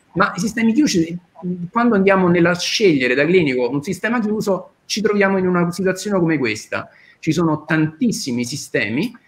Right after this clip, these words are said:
eh, ognuno che produce P R P con caratteristiche diverse.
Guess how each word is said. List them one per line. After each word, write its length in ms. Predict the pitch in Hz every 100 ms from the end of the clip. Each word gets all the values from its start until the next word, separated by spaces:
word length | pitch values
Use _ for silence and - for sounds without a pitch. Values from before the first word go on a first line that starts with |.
| _ _
eh, 200 | 190 202
ognuno 440 | 233 262 285 320 208
che 120 | 175
produce 920 | - 226 233 208 247 202 180 160 156
P 80 | 170
R 360 | 175 180 185
P 140 | - 247
con 200 | 185 156
caratteristiche 1000 | 165 160 170 185 220 - - 151 139 139
diverse. 840 | 135 160 180 113 - - 110 -